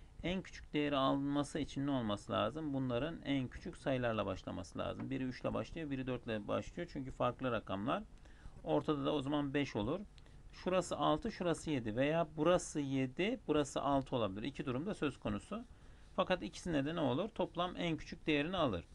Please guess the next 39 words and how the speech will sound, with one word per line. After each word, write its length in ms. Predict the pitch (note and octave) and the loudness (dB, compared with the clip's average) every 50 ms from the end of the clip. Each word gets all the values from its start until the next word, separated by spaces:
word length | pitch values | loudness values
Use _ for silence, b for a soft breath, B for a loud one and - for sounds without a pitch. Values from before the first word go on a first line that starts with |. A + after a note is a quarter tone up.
| B B B B B B B B B B B | B B B B B B B B B B B
Şimdi 280 | - - F#3+ F#3 F#3 F3 | -8 -4 -2 -2 -2 -2
şuraya 320 | - - F#3+ F#3 E3+ D3+ | 0 0 4 4 6 6
bakıyoruz. 540 | C3+ B2+ - - C#3 D#3+ G3+ A#3+ - - - - - - - - - - | 4 2 2 0 0 0 0 -2 -6 -10 -16 -16 -18 -18 -20 -20 -8 -2
U 160 | D#3+ E3+ F#3 | 0 0 0
eksi 540 | F3+ - F3 E3 - - - D#3+ D#3 D3 C3+ C#3+ - - | 2 0 -2 -2 -2 -4 -2 0 0 0 0 -2 -4 0
V 200 | D3+ D#3 E3 D#3 | 0 2 2 2
farkının 580 | D3 - - D3 D3 C#3 C3+ - - C#3 D#3+ | 0 0 2 4 4 4 4 0 -2 -2 0
mutlak 480 | G3 F#3 E3 D3+ - - E3+ E3 D#3 - | -2 -2 -4 -4 0 0 0 0 0 0
değerini 160 | D3+ C3+ C3+ | 0 2 2
alabileceği 540 | C3+ C#3 C#3 C3 C3 C#3 D3+ F3+ G3+ F3 D3+ | 4 4 4 2 2 0 0 -2 -4 0 6
değerler 400 | D#3 D3 D3 D3 D3+ D3 C#3 C3 | 6 8 8 8 6 4 2 2
toplamı. 400 | - C3 - - A2 G#2 G#2 A#2 | 0 -4 -2 0 -2 0 0 0
Yani 220 | B2 B2+ B2+ B2+ | 2 0 0 0
bu 100 | C3 C3+ | 0 2
altı, 300 | C3+ C#3+ C#3 C#3 C3+ - | 4 4 4 4 2 0
yedi, 180 | D#3 C#3+ C3 C3+ | -2 -2 0 0
yedi, 160 | C#3 C#3 C#3+ | 0 2 2
altı 300 | D3 C3+ B2+ B2 - - | 4 4 4 2 0 -2
olması 440 | A#2+ A#2 A2+ A#2+ B2 - - F#3+ E3 | -2 0 0 -2 -2 -2 -6 -6 -6
bu 40 | D3 | -6
farklı 680 | C3 - C#3+ C#3 C#3 - - - D#3 D#3 D#3 D3+ C#3+ B B B B B B B B - | -2 0 0 0 0 -2 -10 -6 -2 0 0 0 -2 B B B B B B B B -14
değerler 420 | - C#3 C#3 C#3 C#3 C#3+ D3 D3+ C#3+ | 0 4 6 6 8 8 6 6 6
alabilecek, 500 | C#3+ C#3+ C#3+ C3+ C#3+ D3+ D#3 F#3+ A3+ G#3 - | 6 4 4 2 2 -2 -2 -2 -6 -6 -6
e, 240 | - G#2+ C#3+ C3+ C3+ | -4 -4 -2 -2 0
durumu 400 | C#3+ D3+ D#3 E3 E3+ E3 D#3 D3+ | 0 0 2 0 0 -2 -2 -4
söz 260 | - - D3+ D3 - | 0 -2 -2 0 0
konusu. 280 | - F3 E3+ E3 - G3+ F#3+ | -2 -2 -2 -2 -2 -2 0
O 160 | E3+ E3 D#3 | 0 0 0
yüzden 320 | D3 C3 C3 B2+ B2 B2 | 0 0 0 0 2 2
bir 160 | B2 B2+ B2+ | 0 -2 -2
yedi 240 | C3 B2+ B2+ A#2+ B2+ | 0 0 0 2 4
yazdım, 600 | C3 A#2+ A2+ A#2 B2 A#2+ B2 B2 - - - - | 4 4 6 4 4 2 0 -2 -4 -6 -4 0
altı 280 | C3+ C#3 C3 B2+ - C3+ | 2 2 2 2 0 0
yazdım, 320 | B2+ B2+ C3 E3 F3+ E3+ | 0 0 0 -2 -4 -2
bir 60 | D#3 | 2
altı 280 | C#3+ C3+ B2+ B2 - C3 | 2 2 2 2 2 2
yazdım, 280 | B2+ B2+ C#3 E3+ F3 D#3+ | 2 2 2 0 -2 -2
yedi 160 | D3+ C#3 C3+ | -2 0 2
yazdım. 400 | B2 A2 G2 F2+ - - - | 2 2 2 0 -2 -10 -14